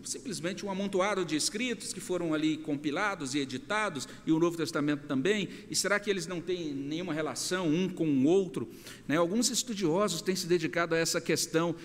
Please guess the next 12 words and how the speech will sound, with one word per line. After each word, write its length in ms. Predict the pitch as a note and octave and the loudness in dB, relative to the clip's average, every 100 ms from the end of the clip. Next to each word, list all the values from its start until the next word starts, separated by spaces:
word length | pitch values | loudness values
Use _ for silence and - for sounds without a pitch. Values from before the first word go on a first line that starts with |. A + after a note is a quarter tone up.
| - | -8
tentado 420 | - D#3 E3 E3+ E3 | 0 2 4 2 4
levantar 640 | F3 E3+ D3+ C#3 E3+ - | 2 4 2 2 0 0
esse 200 | F3 - | 0 0
ponto. 360 | F#3+ - C3+ B2 | 0 2 2 2
Será 240 | - F3+ | 0 0
que 100 | G3+ | 0
a 60 | G3+ | 0
Bíblia 260 | E3+ F#3+ G3+ | 0 0 0
possui 400 | G3 - F#3+ F3 | 2 0 0 0
um 100 | C3+ | 4
centro 640 | - - G#3+ A#3+ - F3+ | 4 4 2 0 0 2
unificador? 1120 | G3+ G#3+ G3 - G3 - D3 C#3 F#3+ F3 A#2+ | 4 4 2 -2 -4 -2 2 6 8 8 4